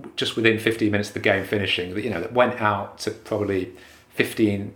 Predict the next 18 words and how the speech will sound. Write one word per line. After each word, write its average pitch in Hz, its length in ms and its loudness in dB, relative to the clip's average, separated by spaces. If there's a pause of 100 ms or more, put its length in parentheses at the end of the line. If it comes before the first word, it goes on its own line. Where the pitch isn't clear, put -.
(120)
to - 160 -2
eighteen 104 340 2
million 98 300 2
people. 104 360 2
And 101 80 -2
I 104 40 0
think, 147 240 -6
you 165 80 -4
know, 151 100 0
that 127 140 -4
there 143 100 4
is 147 100 6
a 147 60 2
real 151 280 6
connection 110 680 0
when 110 240 4
Southgate 117 680 2
wins 98 540 0